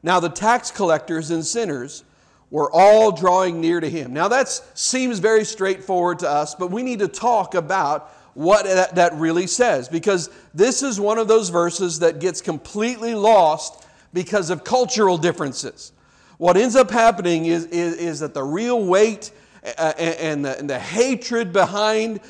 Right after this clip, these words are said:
all of this gets lost, uh, by us because here, here's what we've been told. And if you've been in church for a while, you, you've heard this.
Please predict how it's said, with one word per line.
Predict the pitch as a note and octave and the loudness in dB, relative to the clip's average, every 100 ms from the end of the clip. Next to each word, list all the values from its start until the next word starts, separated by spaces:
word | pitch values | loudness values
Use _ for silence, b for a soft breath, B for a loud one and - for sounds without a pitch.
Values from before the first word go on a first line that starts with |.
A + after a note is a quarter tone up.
| B - | B 2
all | E3+ A3 | 6 8
of | G#3+ | 8
this | G#3 G3+ | 6 4
gets | - F3+ D3 | 0 -4 -2
lost, | D#3+ F#3+ G#3 G#3 - | 2 4 4 0 -6
uh, | E3 D#3+ | -4 -2
by | D3+ F#3 F#3+ | 2 2 4
us | F3 F3 | 2 0
because | D#3+ E3+ G3+ F3+ E3 - B B - | -4 -4 0 -2 -2 -10 B B -6
here, | A#3 G#3+ | -6 0
here's | G#3 B3+ | 0 2
what | A3 G3 | 0 0
we've | A3 F#3 | 0 -2
been | F3 | -4
told. | - G3 C3 A#2+ | 0 0 0 -4
And | D3+ C3+ | -8 -6
if | D#3 E3 D#3+ E3 | -8 -4 -6 -4
you've | G3+ | -4
been | G#3+ | -2
in | G#3 F3 | -4 -4
church | A3 G#3+ - | -2 -4 -4
for | G3+ | -6
a | F#3 | 0
while, | F#3 G3+ | 2 2
you, | F3 F#3+ F3+ | 0 -4 -6
you've | F3 F3 | -6 -2
heard | G3+ F#3 | -2 0
this. | D3 C3+ - | -2 -4 -6